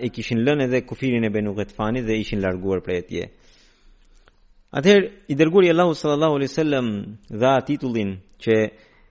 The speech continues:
kalorësi më i mirë prej nesh është Abu Qatada prej besimtarëve dhe këmbësori, m-, ushtari këmbësor më i miri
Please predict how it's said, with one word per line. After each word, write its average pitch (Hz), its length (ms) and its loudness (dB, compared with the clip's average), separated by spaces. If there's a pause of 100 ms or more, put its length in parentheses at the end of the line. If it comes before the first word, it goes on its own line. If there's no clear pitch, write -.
(180)
kalorësi 143 480 4
më 143 160 0
i 156 80 -2
mirë 135 720 -4
prej 117 180 2
nesh 127 300 0
është - 240 -12
Abu 113 240 -4
Qatada 107 480 0 (360)
prej 104 160 -2
besimtarëve 107 640 0
dhe 104 180 2 (880)
këmbësori, 135 600 4 (200)
m-, 120 340 -2 (100)
ushtari 135 440 2
këmbësor 123 480 2
më 127 160 0
i 127 80 -2
miri 117 300 -2